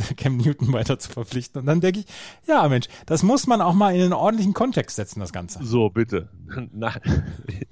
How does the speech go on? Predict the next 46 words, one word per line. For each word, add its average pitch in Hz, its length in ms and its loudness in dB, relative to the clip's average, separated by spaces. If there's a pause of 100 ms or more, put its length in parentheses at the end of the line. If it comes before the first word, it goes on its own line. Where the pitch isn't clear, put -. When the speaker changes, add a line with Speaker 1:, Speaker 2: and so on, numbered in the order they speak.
(140)
Speaker 2:
ich - 160 -20
könnte 131 200 -2
jetzt 117 120 -6 (320)
eine 123 160 0
Reihenfolge 139 400 2
aufmachen, 127 380 0
nehmen 143 140 2
wir 135 60 4
was 131 140 0
ganz 180 200 -2
Schlimmes, 170 300 0
dann 147 180 2
nine 143 260 4
eleven 135 300 2
und 113 120 -4
dann 123 140 0
kommt - 180 -6
auf 110 120 -2
jeden 123 180 -4
Fall 117 180 0 (280)
auch 110 140 0
schon 117 180 -2
das 107 140 -2
Signing 110 260 -2
von 110 120 -10
Cam 107 180 -2
Newton. 95 320 -8
Absolut. 101 400 -4 (540)
Ja. 98 140 0 (1300)
Ich, 131 180 0 (180)
ja, 120 340 4
bei 110 100 0
Carolina 143 420 2
fand 160 160 -2
ich 139 80 -6
ihn 151 80 -4
ja 147 100 2 (440)
immer 147 180 0
ganz 131 220 -2
okay, 147 440 -2 (1160)
aber 113 240 -4
halt 131 140 0
auch 120 120 -2
nicht 127 160 -4
mehr. 120 400 2
Und 110 240 -4